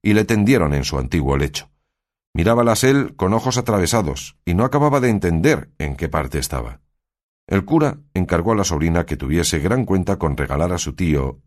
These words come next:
y que estuviesen alerta de que otra vez no se les escapase, contando lo que había sido menester para traelle a su casa. Aquí alzaron las dos de nuevo los gritos al cielo. Allí se renovaron las maldiciones de los libros de caballerías.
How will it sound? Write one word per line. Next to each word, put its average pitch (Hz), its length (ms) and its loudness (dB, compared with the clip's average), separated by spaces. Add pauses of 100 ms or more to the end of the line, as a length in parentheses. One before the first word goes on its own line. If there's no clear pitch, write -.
(120)
y 110 120 2
que 107 240 2
estuviesen 107 500 0
alerta 95 460 2 (260)
de 87 200 2
que 87 260 -2 (160)
otra 110 280 2
vez 92 280 0 (160)
no 90 200 2
se - 140 -2
les 69 200 -2
escapase, - 600 -4 (400)
contando 82 480 0
lo 78 140 -2
que 76 80 -6
había 78 240 0
sido 82 240 0
menester 71 500 0
para 69 220 -6
traelle 76 420 0
a 69 60 -2
su 69 160 -8
casa. - 320 -2 (960)
Aquí 160 320 2
alzaron 127 560 0
las 71 160 -4
dos 85 200 -2
de 73 120 -2
nuevo 78 260 0
los 69 180 -2
gritos 78 400 -2
al 69 120 -6
cielo. 67 320 0 (420)
Allí 95 380 2
se 113 120 2
renovaron 107 480 2
las 113 140 2
maldiciones 110 540 2
de 107 80 0
los 87 180 0
libros 139 320 4
de 110 100 0
caballerías. 82 680 2